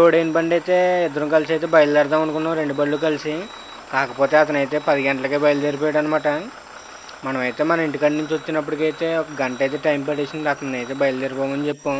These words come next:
ఇప్పుడైతే టైమ్ వచ్చి అయితే పదకొండు అవుతుంది. మేము కూడా అయితే బయలుదేరిపోతున్నాం. మనం అయితే ఆకివీడు వెళ్ళినప్పటికైతే మనకి ఐదు ఆ టైమ్ అయిపోద్ది అనమాట. ఇప్పటి నుంచి అయితే బయలుదేరిపోవాలి.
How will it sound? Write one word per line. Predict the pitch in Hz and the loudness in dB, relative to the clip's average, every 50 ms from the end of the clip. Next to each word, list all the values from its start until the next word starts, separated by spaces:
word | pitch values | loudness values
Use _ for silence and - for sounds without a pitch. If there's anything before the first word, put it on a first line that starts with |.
| 160 202 226 - - - - - - - - - - - - - | -6 -8 -12 -14 -18 -20 -20 -20 -20 -20 -20 -20 -20 -18 -16 -12
ఇప్పుడైతే | 135 135 131 131 127 - 147 147 151 147 151 | -8 -4 -4 -4 -2 0 2 2 2 4 4
టైమ్ | 160 147 143 143 | 2 2 4 0
వచ్చి | 139 135 - 151 | -4 -4 -4 -4
అయితే | 139 151 | -4 2
పదకొండు | 151 160 156 147 151 151 143 135 | 2 2 2 2 -2 -2 -2 -2
అవుతుంది. | 139 131 147 143 143 147 147 | -4 -4 -6 -6 -4 -4 -4
మేము | 147 143 135 127 | -4 -4 -6 -4
కూడా | 127 135 135 | -4 -2 -2
అయితే | 139 135 139 143 139 | -2 -2 -2 0 0
బయలుదేరిపోతున్నాం. | 143 139 131 131 139 135 127 147 147 139 147 143 139 143 170 226 - - - - - - - - - - - - - - - - - - - - - - 151 | 0 0 0 -2 -4 -2 0 0 0 0 0 -4 -6 -6 -8 -12 -16 -18 -20 -20 -20 -20 -20 -20 -20 -20 -20 -20 -20 -20 -20 -18 -18 -18 -18 -18 -18 -12 -8
మనం | 151 147 | -6 -4
అయితే | 139 135 127 - 156 | -4 -4 -2 0 2
ఆకివీడు | 165 160 147 131 143 147 143 | 2 2 2 0 -2 -2 -2
వెళ్ళినప్పటికైతే | 151 151 151 151 147 151 156 147 156 156 151 165 170 175 180 | -2 0 0 -2 -2 -2 -2 0 0 0 0 -2 -2 -2 -2
మనకి | 175 175 165 160 160 160 160 160 156 156 156 156 151 143 131 131 | -2 -4 -4 -6 -4 -4 -2 -2 -2 -2 -2 -2 -2 -2 -2 -2
ఐదు | 131 127 147 147 147 151 156 - - - - - - - - - - - | -4 -4 -4 -4 -4 -4 -6 -8 -12 -14 -14 -14 -14 -14 -14 -14 -10 -8
ఆ | 151 135 147 | -4 -2 0
టైమ్ | 135 135 139 147 151 | 0 0 0 -2 -4
అయిపోద్ది | 147 143 156 151 143 156 | -2 -2 -2 -2 0 0
అనమాట. | 156 156 156 151 147 156 151 151 170 208 240 - - - - - - - - - - - - - - | -2 0 -2 -2 -2 -2 -4 -4 -6 -10 -14 -18 -20 -20 -20 -20 -20 -20 -20 -20 -20 -20 -20 -16 -16
ఇప్పటి | 139 127 135 131 | -14 -10 -8 -8
నుంచి | 131 131 127 139 | -6 -6 -6 -6
అయితే | 135 147 | -6 -4
బయలుదేరిపోవాలి. | 143 151 147 139 135 135 143 139 135 156 156 151 151 156 | 0 0 2 2 2 0 -2 -2 -2 0 0 0 0 -2